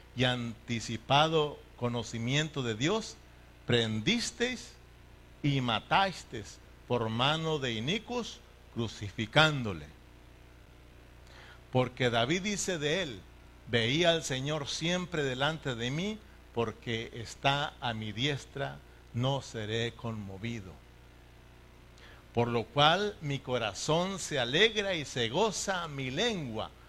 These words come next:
aún mi carne descansará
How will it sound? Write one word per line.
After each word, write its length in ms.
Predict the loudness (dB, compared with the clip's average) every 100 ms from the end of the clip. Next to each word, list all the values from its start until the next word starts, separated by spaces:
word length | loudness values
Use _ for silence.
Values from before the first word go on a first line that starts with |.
| -20 -18 -4
aún 920 | 0 2 4 4 2 0 -4 -6 -6
mi 140 | -6
carne 840 | -6 0 2 4 0 -6 -8 -8 -12 -18 -8 0
descansará 1120 | 0 0 -4 -4 -4 -4 -2 0 0 -2